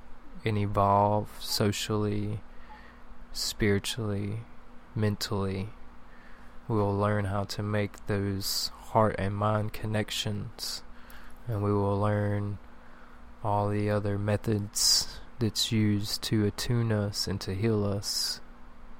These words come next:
that is non-invasive and non-chemical based. Light, sound, thought, word,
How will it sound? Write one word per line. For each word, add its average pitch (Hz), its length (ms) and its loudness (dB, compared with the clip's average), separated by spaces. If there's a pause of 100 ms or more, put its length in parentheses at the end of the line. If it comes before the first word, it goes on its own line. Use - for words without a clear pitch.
(200)
that 104 160 0
is 101 100 2
non-invasive 101 1080 2
and 101 200 0
non-chemical 101 840 2
based. - 720 0 (760)
Light, 104 600 4 (240)
sound, 104 1040 2 (800)
thought, 101 300 4 (1120)
word, 101 520 2